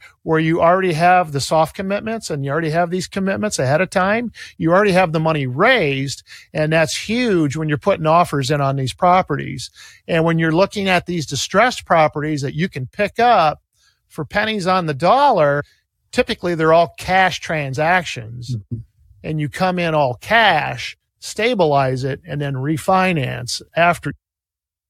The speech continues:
Speaker 1: Money is king, like they say. Cash is king. You gotta be able to do it.
Speaker 2: Yeah. Yeah. So outside of that, what are you currently working on?
Speaker 1: So my big hot button is development.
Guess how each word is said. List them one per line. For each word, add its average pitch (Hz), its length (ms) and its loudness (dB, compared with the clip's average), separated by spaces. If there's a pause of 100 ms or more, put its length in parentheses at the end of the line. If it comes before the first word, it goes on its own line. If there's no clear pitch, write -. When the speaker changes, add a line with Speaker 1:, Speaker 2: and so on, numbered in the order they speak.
(180)
Speaker 1:
Money 180 460 2
is 190 200 2
king, 220 300 -2
like 139 260 -4
they 147 120 -4
say. 151 320 -2
Cash 165 320 -2
is 151 80 -8
king. 131 400 -8
You 139 100 -8
gotta 147 200 -6
be 147 80 -2
able 139 160 -2
to 135 80 -4
do 139 160 -4
it. - 160 -8 (960)
Speaker 2:
Yeah. 123 280 4 (380)
Yeah. 123 180 0
So - 280 0 (640)
outside 202 440 4
of 160 60 4
that, 143 180 2
what 165 160 4
are 247 40 4
you 262 120 2
currently 151 480 2
working 127 340 2
on? 101 220 0 (1400)
Speaker 1:
So 208 400 2
my 202 260 2
big 302 220 -4
hot 220 360 -2
button 214 460 0
is 156 340 -2
development. 151 640 0